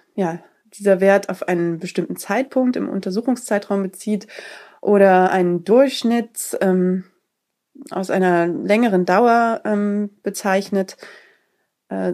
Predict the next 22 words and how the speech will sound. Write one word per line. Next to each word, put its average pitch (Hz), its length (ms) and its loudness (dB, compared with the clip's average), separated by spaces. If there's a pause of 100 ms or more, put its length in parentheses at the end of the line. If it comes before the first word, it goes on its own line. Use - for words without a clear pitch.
so 196 180 -6
dass 202 160 0
letztlich 208 260 2
kein 208 300 0
Vergleich 190 520 0
möglich 220 280 -4
ist 208 260 -4
oder 190 160 -4
eine 180 160 -2
Entwicklung, 185 840 -2
ähm, 170 400 -6 (260)
ablesbar 160 520 -8
wird. 170 340 -14 (640)
Und 202 140 0
das 233 160 2
bewirkt, 240 680 -2 (320)
dass 214 280 -2
die - 140 -2
Existenz 226 600 0
der 226 140 0
versklavten 185 480 -4
Menschen 240 460 -2